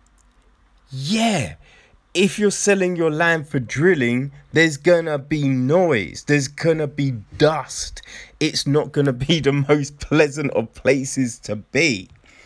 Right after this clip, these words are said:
And while all of this is going on, you know, and especially when we're hearing the drilling and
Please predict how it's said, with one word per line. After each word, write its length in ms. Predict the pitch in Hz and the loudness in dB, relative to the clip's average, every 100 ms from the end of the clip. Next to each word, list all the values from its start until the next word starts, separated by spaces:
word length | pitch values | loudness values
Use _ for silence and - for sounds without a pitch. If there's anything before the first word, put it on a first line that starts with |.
| - _ _ _ _ _ - - - _ _ 147 | -20 _ _ _ _ _ -20 -20 -20 _ _ -4
And 140 | 160 | 2
while 300 | 190 196 202 | 2 2 0
all 180 | 214 202 | -2 -4
of 120 | 160 | -4
this 200 | 165 160 | -4 -4
is 120 | 165 139 | -4 -4
going 480 | 147 143 131 120 - - | 0 0 0 -4 -6 0
on, 460 | 143 110 87 82 _ _ _ _ _ _ _ | 2 0 -4 -18 _ _ _ _ _ _ _
you 120 | 120 | -6
know, 60 | 123 | -4
and 240 | 123 123 | -2 -6
especially 420 | 120 - 156 147 135 | -6 -8 -8 -4 -2
when 220 | 127 120 | -2 -2
we're 100 | 113 | -4
hearing 540 | - 139 131 123 120 | -6 -4 -2 -2 -4
the 100 | 113 | -4
drilling 720 | 101 127 127 131 123 123 120 | -8 -8 -6 -4 -6 -6 -6
and 100 | 117 | -8